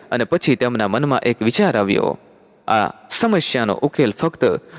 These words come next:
ગુરુ વરિષ્ઠજી કરી શકે છે. ફક્ત તે જ મને મારા દોષોનું નિવારણ જણાવશે અને મને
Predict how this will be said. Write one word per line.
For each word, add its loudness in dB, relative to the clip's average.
ગુરુ 6
વરિષ્ઠજી 0
કરી 2
શકે 0
છે. -2
ફક્ત 0
તે 2
જ -2
મને 0
મારા 0
દોષોનું 2
નિવારણ 2
જણાવશે 0
અને 2
મને -2